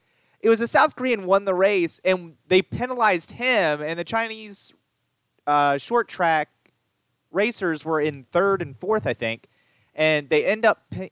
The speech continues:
penalizing the South Korean for blocking a Chinese skater. And I was like,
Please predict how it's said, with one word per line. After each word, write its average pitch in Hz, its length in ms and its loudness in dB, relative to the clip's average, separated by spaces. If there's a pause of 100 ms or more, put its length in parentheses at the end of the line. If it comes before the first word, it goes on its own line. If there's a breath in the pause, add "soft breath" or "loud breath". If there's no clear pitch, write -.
(160)
penalizing 160 1000 -4
the 143 100 -8
South 175 360 0
Korean 151 640 -4
for 135 180 -6
blocking 147 480 -2
a 123 280 -2 (200)
Chinese 143 460 -6
skater. 139 540 -6 (720)
And 151 100 -6
I 180 40 0
was 190 120 -2
like, 143 220 -2